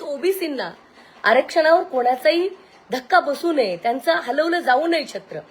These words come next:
आता लोकांनी मला प्रश्न असे केलेत, मला बरेचसे राज्यभरातून फोन येत आहेत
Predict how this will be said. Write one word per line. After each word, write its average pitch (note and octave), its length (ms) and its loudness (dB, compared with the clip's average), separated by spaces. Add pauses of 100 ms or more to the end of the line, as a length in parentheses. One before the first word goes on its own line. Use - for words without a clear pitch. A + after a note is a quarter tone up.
(640)
आता A#3+ 200 0 (160)
लोकांनी E4+ 480 2
मला D#4+ 200 2
प्रश्न D#4+ 340 -2
असे C#4+ 260 -2
केलेत, A#3+ 340 -2
मला C4 180 0
बरेचसे C4 480 -2
राज्यभरातून A#3+ 640 -2
फोन A#3+ 240 -2
येत G#3+ 200 0
आहेत D#3+ 140 -4